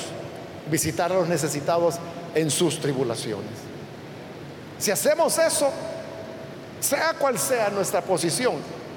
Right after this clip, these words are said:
seremos imitadores de Jesús. Y sabe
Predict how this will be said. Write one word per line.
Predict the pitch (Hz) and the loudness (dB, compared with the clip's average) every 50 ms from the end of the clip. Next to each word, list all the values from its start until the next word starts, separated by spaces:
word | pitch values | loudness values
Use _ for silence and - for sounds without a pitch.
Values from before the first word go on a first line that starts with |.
| - - - - - | -14 -14 -14 -12 -6
seremos | - - - - - 208 196 175 175 180 190 190 - | -4 -4 -2 0 2 2 2 4 4 4 4 4 4
imitadores | 214 214 220 220 214 233 202 190 202 226 240 233 | 4 4 2 2 2 2 4 4 4 4 4 4
de | 233 | 2
Jesús. | 185 190 170 196 196 240 | 2 2 0 0 2 2
Y | 233 185 | 4 2
sabe | - - 277 311 330 311 233 165 | 2 2 2 2 2 2 2 0